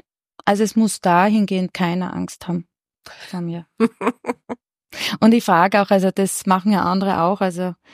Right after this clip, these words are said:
Speaker 1: manche Sachen, wo ich jetzt schon sag, „Oh, das ist cool, die Geschichte, die baue ich ein, da ist das okay?“ Also das mache ich schon.
Speaker 2: Ja.
Speaker 1: Weil,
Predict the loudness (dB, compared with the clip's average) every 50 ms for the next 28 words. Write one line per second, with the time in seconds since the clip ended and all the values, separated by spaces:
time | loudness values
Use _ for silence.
0 | -20 -20 -20 -20 -20 -20 -20 _ _ _ -6 -2 0 0 0 0 -2 -2 -4 -4
1 | -2 0 -2 -2 -2 -2 -2 -2 -2 0 -2 -2 0 -2 -2 -4 -4 -6 -4 -4
2 | -2 2 2 2 2 0 -4 -12 _ _ _ _ _ -10 -10 -10 -10 -10 -12 -10
3 | -8 -8 -8 -8 -10 -8 -6 -4 -4 -2 -4 -4 -6 -6 -6 -8 -8 -8 -10 -18
4 | -20 _ _ _ _ _ -2 -2 0 0 0 0 0 2 2 2 2 0 0 0
5 | -2 -2 -2 -2 -2 -2 -2 -2 -2 -4 -2 -2 -2 -2 -2 -4 -4 -4 -4 -4
6 | -4 -4 -6 -4 -2 -2 -2 -2 -2 -4 -4 -2 0 2 2 2 2 0 -4 -10
7 | -12 -12 _ _ _ _ _ _ _ _ _ _ _ _ _ _ _ _ _ _
8 | -2 0 2 2 2 0 -2 -4 -8